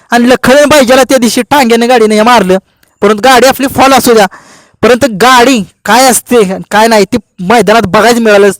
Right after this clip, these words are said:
सेमीला पेडगावच्या. परंतु असू द्या, खूप साऱ्या शुभेच्छा देतो वेगाच्या शेवट सर्जाला आणि चिक्क्याला पुढच्या मैदानात. त्यांनी चांगलं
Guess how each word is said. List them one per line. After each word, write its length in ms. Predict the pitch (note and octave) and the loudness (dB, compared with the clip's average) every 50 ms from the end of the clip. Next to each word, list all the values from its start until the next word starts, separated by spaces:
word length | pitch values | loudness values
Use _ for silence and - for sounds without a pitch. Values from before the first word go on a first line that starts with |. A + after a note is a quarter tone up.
| _ _ _ _ _ _ - | _ _ _ _ _ _ -8
सेमीला 400 | - - C#4+ C4+ A3+ G#3+ G#3+ A3 | -4 -2 0 0 2 2 2 0
पेडगावच्या. 520 | G#3+ - B3+ G#3+ F#3 F#3 F3+ E3+ - F3+ F3 - _ _ _ _ - _ _ - _ _ | 2 0 0 0 2 0 0 0 -2 -6 -8 -8 _ _ _ _ -20 _ _ -20 _ _
परंतु 240 | - B3+ C#4+ C#4+ D4 | -2 0 0 2 0
असू 160 | D4+ C4 A#3+ | 0 2 2
द्या, 140 | D4+ D4+ D4+ - - - _ _ _ _ _ _ _ _ | 2 2 0 0 -4 -10 _ _ _ _ _ _ _ _
खूप 180 | - C#4 D4+ - | -2 -2 0 0
साऱ्या 220 | - D#4+ D#4 C#4+ C4 | 0 0 0 0 0
शुभेच्छा 340 | - C#4+ A#3 C4 B3+ - C4 | 0 -2 -2 -2 0 0 0
देतो 280 | C4+ C4+ - - B3 B3 | 0 0 0 0 0 2
वेगाच्या 360 | C4 C4 G#3+ A3 A3+ A#3+ A#3 - | 2 2 2 0 0 0 -2 0
शेवट 280 | B3+ B3 A#3 A#3 A3 | 0 2 2 2 0
सर्जाला 380 | - - C4 A#3+ G#3 G3+ G#3+ G#3+ | 0 -2 -4 -2 -2 -2 -2 -2
आणि 140 | G#3 F#3+ - | -2 -4 -6
चिक्क्याला 340 | A3+ G3+ - G#3+ G3+ G3 | -10 -4 -4 -2 -2 -2
पुढच्या 460 | F#3 - _ _ C4 A#3 F#3 - A3+ A3+ | -4 -6 _ _ -6 -6 -2 -2 -2 0
मैदानात. 380 | A#3+ A3+ G3 G3+ G3 G3 F#3+ - _ _ _ _ _ _ _ _ _ _ _ _ _ _ _ | 0 0 0 0 0 -2 -2 -4 _ _ _ _ _ _ _ _ _ _ _ _ _ _ _
त्यांनी 160 | G3+ G#3 A3 | -2 -2 -2
चांगलं 520 | G3+ - - C#4+ C#4 A#3+ A#3+ B3+ C4 C4 | -2 -2 -2 0 0 2 2 2 2 0